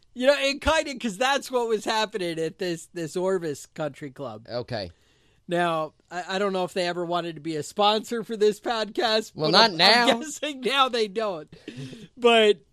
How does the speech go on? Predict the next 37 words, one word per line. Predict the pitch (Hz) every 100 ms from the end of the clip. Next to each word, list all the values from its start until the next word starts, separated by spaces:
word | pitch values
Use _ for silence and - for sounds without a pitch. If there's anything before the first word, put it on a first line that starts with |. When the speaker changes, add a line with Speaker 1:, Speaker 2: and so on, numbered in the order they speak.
| -
Speaker 1:
um, | 202 208 190 170 165 _ _
you | 247
know, | 262 185
I'm | 190 233
gonna | 262
try | - 294 285
and | 247
keep | - 247 -
the | 185
douchery | 180 208 - 214 208 196
out, | 180 190 202 - _ _ _ _
but | 254
I |
also | 269 247 233 202
definitely | 156 220 208 208 156
handguns. | 156 160 165 170 170 160 - _ -
Speaker 2:
All | 123
right. | 101 - _ -
But | -
now, | 226 208
can | 214 226
we | 220
wear | 165 175 226
funny | 226 226 233
pants | 233 240 240 - - - _
like | 175 165
they | 160
do | 156 160
at |
other | 156 208
country | 220 254 - 247
Speaker 1:
<laughs> |
I | 302
Speaker 2:
clubs? | 254 349
Speaker 1:
think | 277 233
you | 214 180 - -
can. | 226 262